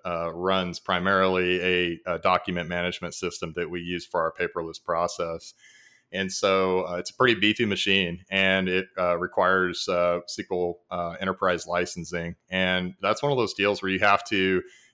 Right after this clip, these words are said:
do the cost analysis between A W S and Microsoft Azure, because Microsoft is willing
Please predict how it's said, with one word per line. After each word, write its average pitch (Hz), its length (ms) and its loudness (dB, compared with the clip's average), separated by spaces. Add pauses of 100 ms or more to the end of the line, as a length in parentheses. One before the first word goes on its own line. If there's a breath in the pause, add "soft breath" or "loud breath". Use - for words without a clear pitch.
(100)
do 107 200 0
the 113 80 0
cost 95 300 4
analysis 92 460 -2
between 92 300 -4
A 92 80 0
W 90 260 4
S 92 220 2
and 85 100 -6
Microsoft 87 560 -2
Azure, 92 280 0
because 92 280 -4
Microsoft 101 640 0
is 87 160 -6
willing 95 460 2